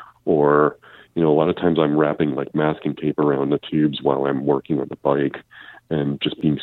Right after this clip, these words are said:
super careful about my heat. And then, like, when I unwrap it at the end, hopefully I don't have to do a ton of polishing on those, the big open areas. I'm really just concentrating more on the,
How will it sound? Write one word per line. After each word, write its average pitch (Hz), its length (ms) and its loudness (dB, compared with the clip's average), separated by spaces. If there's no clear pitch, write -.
super 76 220 0
careful 76 380 0
about 73 220 0
my 76 120 -4
heat. 76 380 -2
And 67 160 0
then, - 160 -4
like, - 220 -8
when 73 120 0
I - 160 -2
unwrap 76 520 2
it - 80 -2
at 76 140 -2
the 76 140 2
end, 73 380 2
hopefully 73 600 0
I 78 80 -2
don't 73 160 0
have 73 140 -4
to 73 80 -4
do 69 160 0
a 67 40 0
ton 73 260 -2
of 69 100 -4
polishing 71 500 -2
on 71 100 -2
those, - 200 -6
the - 60 2
big 76 360 2
open 71 320 2
areas. 69 480 0
I'm 73 180 -2
really 71 240 -2
just - 300 -6
concentrating 71 600 -4
more 69 340 0
on 65 80 -4
the, 67 260 -2